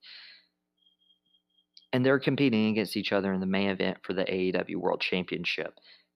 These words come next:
This is gonna be awesome. I don't think, I don't think Adam Cole wins it this early in his A E W career. I feel like Hangman wins it.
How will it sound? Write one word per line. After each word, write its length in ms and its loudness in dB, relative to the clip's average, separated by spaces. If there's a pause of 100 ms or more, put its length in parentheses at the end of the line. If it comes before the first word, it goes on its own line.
(200)
This 180 2
is 80 0
gonna 180 -4
be 140 -2
awesome. 600 -2 (200)
I 80 0
don't 320 2
think, 380 0 (1080)
I 60 2
don't 160 2
think 220 -4
Adam 180 2
Cole 380 0
wins 260 -2
it 180 -2
this 260 -4 (100)
early 640 -4
in 160 0
his 340 0
A 80 -2
E 220 0
W 640 -2 (800)
career. 720 2 (1500)
I 60 -2
feel 180 4
like 180 4
Hangman 500 0
wins 280 0
it. 180 2